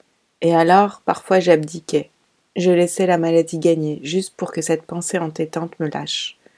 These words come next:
pour ne plus avoir à résister. Le T C A est un trouble très envahissant.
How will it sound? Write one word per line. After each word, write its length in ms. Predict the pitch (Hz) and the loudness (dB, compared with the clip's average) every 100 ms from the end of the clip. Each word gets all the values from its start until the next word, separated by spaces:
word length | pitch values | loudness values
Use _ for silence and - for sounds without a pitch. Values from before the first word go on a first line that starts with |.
| _ _ _ | _ _ _
pour 160 | 190 175 | 0 0
ne 100 | 170 | 0
plus 240 | - 196 | -2 0
avoir 300 | 170 170 160 | 2 0 -2
à 80 | 156 | -2
résister. 580 | 151 147 - - 143 143 _ _ _ _ _ _ _ _ _ _ - | -4 -6 -10 -12 -12 -12 _ _ _ _ _ _ _ _ _ _ -6
Le 100 | 175 | -2
T 140 | 185 | -2
C 160 | 170 196 | 2 4
A 100 | 196 | 4
est 140 | 180 | 2
un 100 | 156 | -6
trouble 280 | 160 180 170 | -6 -6 -6
très 280 | - 190 180 | -6 -4 -4
envahissant. 560 | 160 151 143 - - | -4 -6 -8 -10 -16